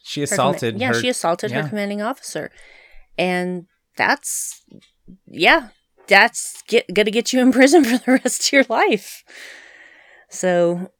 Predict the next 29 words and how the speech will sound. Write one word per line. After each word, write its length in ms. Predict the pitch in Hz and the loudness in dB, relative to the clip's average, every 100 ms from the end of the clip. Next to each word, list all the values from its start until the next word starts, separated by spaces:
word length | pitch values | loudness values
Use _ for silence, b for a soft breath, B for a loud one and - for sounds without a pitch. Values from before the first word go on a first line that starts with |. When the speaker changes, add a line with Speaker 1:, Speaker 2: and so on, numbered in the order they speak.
| - | -6
Speaker 2:
she, 340 | - 254 240 | -2 -2 -2
she 220 | - - 214 | -2 -2 -2
was 200 | 196 185 | -2 0
just, 280 | 202 - - | -2 0 -2
again, 440 | 185 233 269 180 | -2 0 0 0
she 180 | 180 196 | -4 -2
was 180 | 185 175 | -2 -2
operating 540 | 180 196 214 220 208 190 | -4 -2 -2 -2 -2 -2
more 180 | 185 - | -4 -4
on 300 | 180 170 160 | -6 -4 -6
logic 600 | 165 240 294 - 170 - - | -4 -4 -4 -4 -6 -6 -8
and 240 | 175 170 | -6 -4
not 280 | 180 220 - | -4 -4 -6
thinking 440 | 240 254 - 202 180 | -4 -4 -6 -8 -8
about 400 | 170 170 160 - _ _ _ 165 | -4 -4 -4 -10 _ _ _ -8
really 300 | 180 180 180 | -4 -4 -4
the 140 | 165 | -6
consequences 960 | - 160 180 - - 240 247 269 262 - | -10 -12 -8 -8 -6 -8 -6 -6 -6 -4
that 200 | - - | -6 -4
she 260 | - 220 214 | -4 -4 0
was, 260 | 208 - - | 0 -2 -8
she 180 | - | -6
was 160 | 170 165 | -6 -8
so 320 | - - 240 | -6 0 0
certain 400 | 277 277 - 202 | 0 -6 -6 -6
that 120 | 185 - | -6 -8
she 180 | 190 | -10
was 260 | 170 156 151 | -8 -10 -12
right, 500 | 143 175 131 - | -6 -4 -4 -8